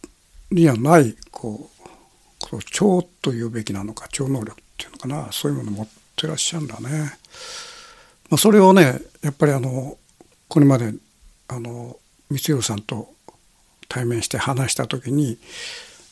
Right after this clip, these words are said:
まあ、僕はものすごくビビッドに感じて、あ、なんか、自分の声を聞いてんだなという、言葉じゃなくて、声にそっ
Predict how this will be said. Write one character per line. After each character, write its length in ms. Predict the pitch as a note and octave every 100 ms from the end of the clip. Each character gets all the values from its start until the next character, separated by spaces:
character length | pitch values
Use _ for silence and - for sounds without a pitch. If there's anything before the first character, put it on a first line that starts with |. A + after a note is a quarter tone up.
| _ -
ま 120 | E3
あ、 160 | C3+ -
僕 160 | D#3
は 80 | G#2+ D#3 -
も 140 | C#3
の 120 | C#3+ D#3
す 120 | -
ご 40 |
く 40 | C#3
ビ 80 |
ビ 140 | B2+ D3
ッ 40 |
ド 80 | -
に 120 | G#2+
感 180 | G2+ F#2+
じ 100 | G2
て、 160 | - C3
あ、 160 | - A2 - - A#2+
な 140 | C#3
ん 40 |
か、 260 | - G#2 G#2 _ - - - - _ _ _ _ _ _ _ _ _ _ _
自 100 | B2
分 120 | A#2+
の 80 | A#2+
声 280 | - - A2
を 80 | G2
聞 180 | - -
い 20 |
て 100 | G#2
ん 60 |
だ 100 | G#2
な 220 | - - - -
と 80 |
い 40 | -
う、 80 | - _ _ _ _ - -
言 120 | A2
葉 80 | G2+
じ 80 | -
ゃ 20 |
な 100 | -
く 120 | -
て、 120 | - - _ - - - - - - - _ _ _ - _
声 200 | D3 A#2
に 140 | G2+
そ 180 | -
っ 40 | -